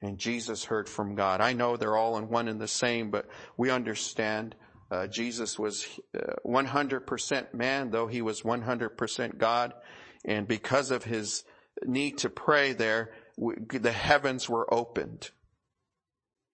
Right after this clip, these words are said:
And I believe that's true with us. When we call upon God, it's God hears us.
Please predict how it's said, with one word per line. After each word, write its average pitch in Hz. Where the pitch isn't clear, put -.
And 104
I 117
believe 147
that's 170
true 160
with 147
us. 156
When 110
we 139
call 170
upon 131
God, 127
it's 110
God 131
hears 208
us. -